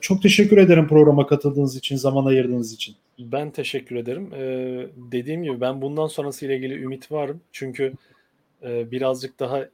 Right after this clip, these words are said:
Speaker 2: istatistiklere bakmaya çalışıyorum. Geçmişle hem siyasi karşılaştırma, nitel ve nicel, nicel karşılaştırmalar yapmaya çalışıyorum Türkiye'nin içinde bulunduğu duruma ilişkin. Ee, açıkçası Türkiye için,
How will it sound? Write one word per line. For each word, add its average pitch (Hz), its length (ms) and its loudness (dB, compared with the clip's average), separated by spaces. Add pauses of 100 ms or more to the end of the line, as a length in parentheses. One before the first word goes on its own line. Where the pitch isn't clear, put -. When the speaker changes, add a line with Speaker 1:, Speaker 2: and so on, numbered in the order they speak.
Speaker 2:
istatistiklere 131 920 -10
bakmaya 131 380 -8
çalışıyorum. 131 540 -8
Geçmişle 117 580 -10
hem 120 180 -10
siyasi 113 580 -8
karşılaştırma, 117 600 -12
nitel 127 420 -6
ve 127 100 -2
nicel, 123 300 -6
nicel 123 360 -6
karşılaştırmalar 120 840 -8
yapmaya 120 300 -8
çalışıyorum 120 420 -12
Türkiye'nin 120 360 -14
içinde 120 280 -12
bulunduğu 117 380 -10
duruma 120 280 -8
ilişkin. 113 340 -14 (1120)
Ee, 123 420 -8 (320)
açıkçası 160 720 -8 (140)
Türkiye 139 380 -8
için, 143 300 -14